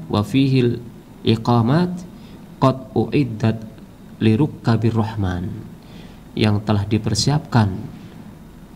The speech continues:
ya, yang telah dipersiapkan bagi mereka yang menuju jalan kepada Ar-Rahman Azza wa Jalla.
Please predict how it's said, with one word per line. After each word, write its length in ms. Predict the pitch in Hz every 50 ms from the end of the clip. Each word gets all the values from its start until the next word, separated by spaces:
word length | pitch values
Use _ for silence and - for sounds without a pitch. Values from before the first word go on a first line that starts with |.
| - -
ya, 200 | 98 113 123 143 - - - - - -
yang 240 | - 117 117 110 107 110
telah 200 | 110 107 104 104
dipersiapkan 880 | 107 101 107 101 101 - - 98 92 - - - 147 175 202 - - - - - - - - - - - - -
bagi 320 | - 104 110 107 113 113 98
mereka 400 | 98 113 117 117 117 117 110 104
yang 400 | 101 98 92 90 90 90 90 87 - - - - - - - - - - - - - - - - - -
menuju 560 | 110 104 98 107 131 160 160 127 131 120 110
jalan 560 | 113 117 104 104 101 101 98 95 95 92 117 - - - - -
kepada 400 | - - - 117 113 104 110 101
Ar-Rahman 720 | 104 107 104 92 90 98 101 107 110 110 110 110 110 113 110 - - - - - - - - - - - - -
Azza 320 | - 117 107 - 107 98
wa 80 | 87 90
Jalla. 400 | 87 92 90 85 87 87 90